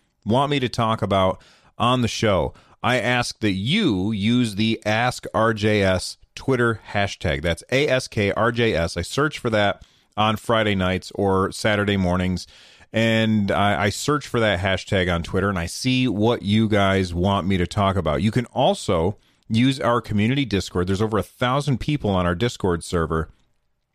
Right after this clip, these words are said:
And in that server, there is a channel called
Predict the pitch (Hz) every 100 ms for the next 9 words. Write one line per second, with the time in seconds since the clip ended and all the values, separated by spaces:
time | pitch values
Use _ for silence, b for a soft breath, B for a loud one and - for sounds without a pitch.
0 | _ - 104 95 - 151 151 127 104 -
1 | 147 113 104 B B B - 120 135 131
2 | - 110 104 107 - 90 87 110